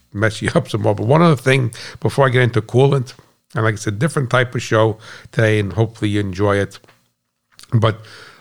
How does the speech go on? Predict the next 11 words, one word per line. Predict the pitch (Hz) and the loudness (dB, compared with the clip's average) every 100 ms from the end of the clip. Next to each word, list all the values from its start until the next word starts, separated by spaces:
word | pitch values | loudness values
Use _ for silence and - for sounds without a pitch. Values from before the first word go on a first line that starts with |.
| - | -2
uh, | 104 104 | 2 2
another | 101 117 160 170 | 2 2 4 2
longtime | 160 135 131 135 120 127 120 120 | 2 2 2 0 2 2 2 2
listener, | 120 - 113 107 | 0 0 0 2
Mike | 107 123 131 - | 2 2 0 -2
Werner, | 110 120 120 113 117 107 - _ | 0 2 4 4 2 0 -10 _
<clears throat> | - | 2
reached | 165 117 101 113 - | 4 4 2 -2 0
out | 120 107 - | 0 0 0
to | 104 | -2
me | 107 | -2